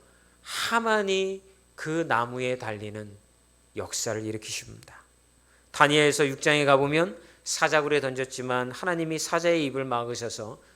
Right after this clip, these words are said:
그들을 구원하시는 장면을 볼 수가 있습니다. 이 장면들이 우리에게 공통적으로 얘기해 주는 게 있습니다.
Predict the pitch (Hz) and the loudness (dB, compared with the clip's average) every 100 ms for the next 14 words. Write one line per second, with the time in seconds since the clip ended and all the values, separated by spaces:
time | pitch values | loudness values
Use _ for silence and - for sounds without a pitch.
0 | _ _ 139 123 120 117 - 123 131 127 | _ _ -8 -6 -6 -8 -6 -4 -2 -2
1 | - 123 123 123 117 113 110 110 120 - | -4 -4 -6 -6 -6 -6 -6 -6 -6 -6
2 | 107 123 113 110 - 110 104 117 - - | -6 -6 -6 -4 -6 -8 -16 -20 -20 -20
3 | _ _ _ _ _ _ _ _ _ _ | _ _ _ _ _ _ _ _ _ _
4 | _ - 151 233 226 160 160 180 196 190 | _ -10 -2 0 0 -4 -4 2 2 0
5 | 170 170 165 165 165 156 123 147 151 151 | -2 -2 0 0 0 -2 -6 -4 -4 -4
6 | 156 156 165 165 208 208 - 180 156 156 | -6 -8 -10 -8 -8 -8 -2 -2 0 4
7 | 156 151 120 127 139 160 151 139 131 123 | 4 4 2 -2 0 0 -2 -4 -6 -4
8 | 117 107 - 104 104 - | -4 -4 -8 -10 -18 -20